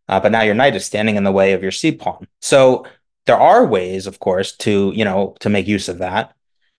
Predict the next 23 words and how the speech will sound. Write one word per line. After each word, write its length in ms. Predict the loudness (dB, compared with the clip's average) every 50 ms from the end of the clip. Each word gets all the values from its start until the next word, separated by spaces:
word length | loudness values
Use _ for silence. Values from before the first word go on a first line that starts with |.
| _ -4
Um, 540 | -2 0 2 2 0 0 -2 -4 -6 -6 _ _ _ _ _ _ _ _ _ _ _ _ -10 -4
but 200 | 0 2 4 4
I, 120 | 4 2 2 0
like 140 | -2 0 0
I 60 | 0
said, 260 | 0 0 -2 0 0
it's 140 | -4 -4 -2
not 300 | -2 0 0 0 -2 -4
the 60 | -6
kind 380 | -6 -6 -6 -4 -2 -2 0 0
of 160 | 0 -2 -2
thing 280 | -4 -2 -2 0 0 -2
I 80 | -4
think 340 | -4 -4 -4 -4 -4 -4 0
that, 320 | 0 2 2 2 -2 -8 _ _ _ _ _ _ _ _ -12
m-, 200 | -8 -8 -8 -8 -6
you 120 | -4 -2
know, 320 | -2 -2 -2 -4 -8 _ _ -10
the 80 | -6 -4
majority 560 | -2 -2 0 2 4 4 4 4 2 2 2
of 260 | 2 0 -2 -4 -4
your 120 | -4 -4 -4
opponents 760 | -4 -2 -2 0 0 0 -2 -4 -6 -10 -10 -12 -14 -16